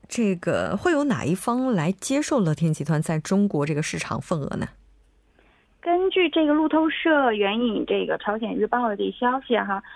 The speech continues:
Speaker 2: 这次有意购买这个乐天玛特北京门店的是中国的物美集团，它其实也是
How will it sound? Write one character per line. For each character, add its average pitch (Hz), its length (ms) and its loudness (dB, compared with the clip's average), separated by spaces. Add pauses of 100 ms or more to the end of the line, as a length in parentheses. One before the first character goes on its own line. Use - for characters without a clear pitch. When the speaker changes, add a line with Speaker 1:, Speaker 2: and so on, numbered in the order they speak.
(220)
Speaker 2:
这 320 220 4
次 277 340 -4
有 196 260 2
意 240 320 0
购 233 160 0
买 214 400 -4 (100)
这 127 180 -2
个 120 120 -4
乐 208 220 -4
天 226 180 0
玛 240 300 0
特 240 240 -2
北 - 280 -4
京 233 140 -2
门 202 380 0
店 254 260 0
的 190 140 0
是 - 240 -6
中 233 240 0
国 180 260 0
的 185 260 -2 (160)
物 339 160 4
美 185 260 0
集 165 180 -4
团， - 340 -4 (380)
它 269 100 2
其 277 160 -2
实 285 100 2
也 208 160 2
是 240 440 0